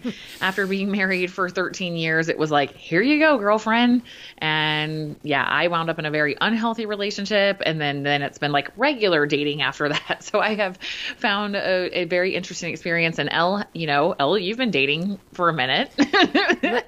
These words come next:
Speaker 1: Well, you know what? I'm gonna start with, like, it's been, like, wh-, okay, so I'm one of the earliest daters <laughs> probably on planet Earth.
Speaker 2: <laughs>
Speaker 1: So I grew up in downtown Chicago, which is not to excuse, but, like, when you grow up in a major city like that,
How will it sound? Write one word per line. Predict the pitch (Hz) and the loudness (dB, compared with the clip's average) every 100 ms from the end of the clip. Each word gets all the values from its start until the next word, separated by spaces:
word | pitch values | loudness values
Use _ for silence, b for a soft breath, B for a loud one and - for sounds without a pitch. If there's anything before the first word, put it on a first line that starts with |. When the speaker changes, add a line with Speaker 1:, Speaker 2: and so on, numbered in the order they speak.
| - | 2
Speaker 1:
Well, | 233 240 | 4 4
you | 247 | 4
know | 269 | 6
what? | 320 330 | 6 8
I'm | 285 | 8
gonna | 359 370 | 6 2
start | 320 285 | 4 6
with, | 277 | 6
like, | 262 254 | 6 2
it's | 262 | 0
been, | - 285 247 | -2 0 0
like, | 214 | -2
wh-, | 180 240 262 226 | 4 6 6 4
okay, | 247 196 | 2 2
so | 185 208 | 2 2
I'm | 214 247 | 4 4
one | 269 | 4
of | |
the | 214 | 2
earliest | - 247 233 247 202 | 2 4 4 2 2
daters | 202 196 196 - | 2 2 0 -2
<laughs> | - - | -4 -4
probably | - 269 247 262 | 4 8 10 8
on | 233 220 | 6 4
planet | 240 226 226 | 2 4 6
Earth. | 226 320 - - | 6 4 -4 -18
Speaker 2:
<laughs> | - | -2
Speaker 1:
So | - | 4
I | 254 | 4
grew | 302 339 | 6 2
up | 254 | 2
in | |
downtown | 233 220 226 | 2 2 0
Chicago, | 202 208 180 185 | -2 -2 0 0
which | 190 | -2
is | 208 | 0
not | 240 254 - | 0 0 -2
to | |
excuse, | 262 - - 214 196 185 | -6 -6 -4 -2 -2 -4
but, | 214 | -4
like, | 214 | -2
when | 226 | -2
you | 226 | 0
grow | 254 | 0
up | 254 | 0
in | |
a | 233 | -2
major | 208 196 | -4 -4
city | 196 196 202 | -6 -4 -2
like | 220 233 | -4 -2
that, | 254 254 | -2 -2